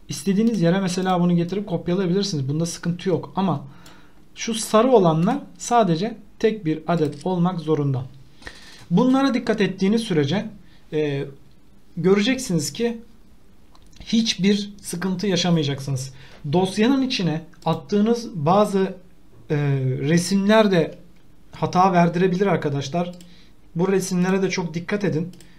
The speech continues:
Attığınız resimler de hata verdirebilir. Benim dediklerimi yaptınız. Olmadı. O zaman authentication'ınız varsa bakın.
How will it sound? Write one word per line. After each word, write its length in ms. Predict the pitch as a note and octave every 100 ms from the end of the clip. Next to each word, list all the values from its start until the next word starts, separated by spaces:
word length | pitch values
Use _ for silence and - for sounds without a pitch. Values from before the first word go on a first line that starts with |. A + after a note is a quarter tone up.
| - E3
Attığınız 560 | E3 - F#3 F#3+ F3+
resimler 540 | F#3 F3+ F3+ F#3+ F#3+ E3
de 60 |
hata 380 | D3 E3 F3 E3+
verdirebilir. 680 | E3+ D#3+ E3+ F#3+ G3 G3 - - - - - - - - - - -
Benim 240 | G3 A#3+
dediklerimi 520 | A3+ A3 A3 A#3 A#3
yaptınız. 600 | A#3 A3 - A3 G#3+ - - - - - -
Olmadı. 640 | F3 B3+ C4 A3+ A#3+ - - - - - - - - - - - - - - - - - - - G3
O 120 | A3
zaman 400 | A#3 G3 F#3+ - - - - - - - - - - -
authentication'ınız 1080 | C#3+ E3 F3 F3 A3+ A3+ G3+ F#3 F#3 F3
varsa 380 | E3+ E3+ - C#3+
bakın. 280 | D#3+ D#3+